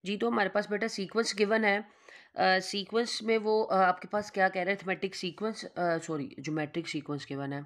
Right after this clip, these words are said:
और उसने उसमें फिफ्थ टर्म फाइंड करने को कही है। हमारे पास ए वन मौजूद है, थ्री आपके पास गिवन है, इसकी रेशियो, आपको रेशियो, क्योंकि हमें जो जनरल फॉर्मूला, अ, रिक्वायर्ड है ना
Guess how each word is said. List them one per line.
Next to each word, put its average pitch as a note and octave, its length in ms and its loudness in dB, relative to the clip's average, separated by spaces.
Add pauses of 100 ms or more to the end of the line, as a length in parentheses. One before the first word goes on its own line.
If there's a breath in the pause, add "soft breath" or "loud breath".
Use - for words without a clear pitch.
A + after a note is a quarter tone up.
(1300 loud breath)
और A3 160 6
उसने A3 220 -2
उसमें A#3+ 220 -2
फिफ्थ B3 260 -6
टर्म C4 200 0
फाइंड B3+ 260 -2
करने B3 160 -4
को B3 80 -8
कही A#3 160 -2
है। A#3+ 60 2
हमारे G#3+ 280 2
पास A3+ 380 0
ए G#3+ 140 2
वन G#3+ 220 2
मौजूद G#3 400 -4
है, G#3 140 0
थ्री G3 460 -4
आपके F3 280 0
पास F3 320 0
गिवन E3+ 300 0
है, E3+ 160 -2
इसकी D#3 340 -8
रेशियो, E3+ 400 2
आपको F3 260 2
रेशियो, E3 300 0
क्योंकि - 220 -10
हमें F#3+ 240 0 (420 loud breath)
जो F#3+ 80 4
जनरल F3 280 2
फॉर्मूला, F3+ 520 0
अ, E3+ 300 4
रिक्वायर्ड D#3+ 500 2
है D#3+ 140 0
ना E3 140 0